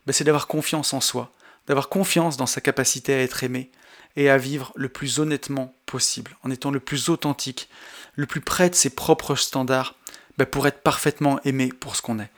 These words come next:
Et en soi, ben, ça, ça corrobore vraiment avec le message que m'a envoyé Manon. Et ben, si on joue un rôle, ben, on est en permanence menacé d'être découvert.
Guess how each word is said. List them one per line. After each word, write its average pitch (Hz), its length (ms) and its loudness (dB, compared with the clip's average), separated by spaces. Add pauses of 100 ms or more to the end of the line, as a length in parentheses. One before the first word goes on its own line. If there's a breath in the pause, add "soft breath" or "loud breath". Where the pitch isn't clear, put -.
(400 loud breath)
Et 151 100 6
en 151 100 6
soi, 185 260 8
ben, 165 80 10
ça, 131 480 2
ça - 220 -2
corrobore 139 440 -2
vraiment 175 360 4
avec 151 160 2
le 135 80 0
message 135 400 0
que - 80 -6
m'a 127 100 -2
envoyé 123 340 0
Manon. 123 280 -2 (1120 loud breath)
Et 139 240 6
ben, 131 100 2
si - 160 2
on 151 140 4
joue 147 180 6
un 135 80 8
rôle, 127 340 2 (240)
ben, 127 140 -2
on 131 160 0
est 131 360 2
en 120 100 -4
permanence 165 720 -2
menacé 143 360 2
d'être 127 200 -8
découvert. 127 540 -4